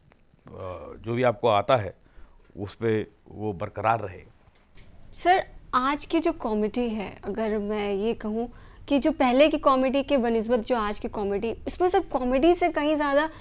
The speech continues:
Speaker 2: वल्गैरिटी बहुत ज़्यादा इन्वॉल्व हो गई कि मतलब पहले जो हम आपके टाइम में देखा करते थे,
Speaker 1: हम्म।
Speaker 2: वो अपनी फैमिली के साथ देख सकते थे कॉमेडी। लेकिन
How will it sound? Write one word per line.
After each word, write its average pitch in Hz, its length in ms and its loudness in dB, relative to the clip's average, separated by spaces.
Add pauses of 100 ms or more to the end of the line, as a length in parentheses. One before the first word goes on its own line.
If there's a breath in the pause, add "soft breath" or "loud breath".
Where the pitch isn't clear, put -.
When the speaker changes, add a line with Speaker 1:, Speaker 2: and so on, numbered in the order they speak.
(400 loud breath)
Speaker 2:
वल्गैरिटी 254 760 6
बहुत 294 260 4
ज़्यादा 233 300 0
इन्वॉल्व 208 400 2
हो 202 100 2
गई 196 160 2
कि - 200 -6
मतलब 226 300 0
पहले 233 360 2
जो 254 100 2
हम 233 300 0
आपके 220 300 2
टाइम 240 200 0
में 240 100 2
देखा 214 280 0
करते 196 340 -6
थे, 220 100 -4
Speaker 1:
हम्म। 220 360 -8
Speaker 2:
वो 302 80 0
अपनी 320 180 6
फैमिली 277 400 2
के 294 100 0
साथ 262 180 -2
देख 208 400 -2
सकते 208 360 -6
थे 202 100 -6
कॉमेडी। 196 360 -6
लेकिन - 480 0